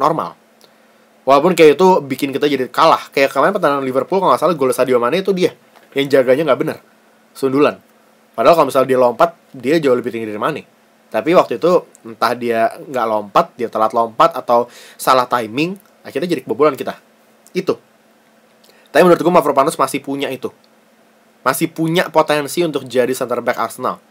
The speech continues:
di masa yang akan datang. Jadi itu dua nama, Callum Chambers, Mavropanos. Sokratis, tiga puluh tahun, kita masih bisa anggap lah. Ya udah, anggap aja dia masih ada. Dia tiga.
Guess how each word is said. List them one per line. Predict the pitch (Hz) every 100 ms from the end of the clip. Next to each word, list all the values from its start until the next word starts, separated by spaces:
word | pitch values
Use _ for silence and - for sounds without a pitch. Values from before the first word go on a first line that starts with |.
| _ _
di | 113
masa | 113 120
yang | 110
akan | 113
datang. | 113 95 82 _ _ -
Jadi | 123 151 175
itu |
dua | 156 147 143
nama, | 139 147 - _ -
Callum | - 135 131
Chambers, | 131 127 160 165 113
Mavropanos. | 117 113 120 - - - - _
Sokratis, | _ - 170 180 185 143 - - _
tiga | 151 156
puluh | 151
tahun, | 156 147 160 190 185 _ _ -
kita | 220
masih | 214 214 220
bisa | 180 196
anggap | 196 202
lah. | - - _ _ _ _ _ _ _ _ _ 131
Ya |
udah, | 156 135 - 127
anggap | 135 135
aja | 139 160
dia |
masih | 175 143 135
ada. | 135 131 _ -
Dia | 123 151 170 - _
tiga. | - 143 139